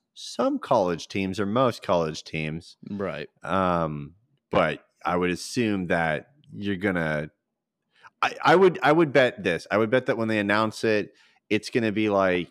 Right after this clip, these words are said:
Speaker 1: you have to make your own team,
Speaker 2: Mm-hmm.
Speaker 1: right? And you have to, you know, draft your own people,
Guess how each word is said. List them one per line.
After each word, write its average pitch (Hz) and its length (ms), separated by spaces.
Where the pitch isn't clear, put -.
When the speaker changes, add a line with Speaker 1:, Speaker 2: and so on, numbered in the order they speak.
Speaker 1:
you 98 180
have 104 460
to 104 120
make 98 260
your 98 140
own 90 180
team, 90 440
Speaker 2:
Mm-hmm. - 100
Speaker 1:
right? 90 400
And 90 200
you 90 200
have 92 440
to, 87 840
you 87 140
know, 82 80
draft 82 380
your 92 100
own 87 100
people, 78 560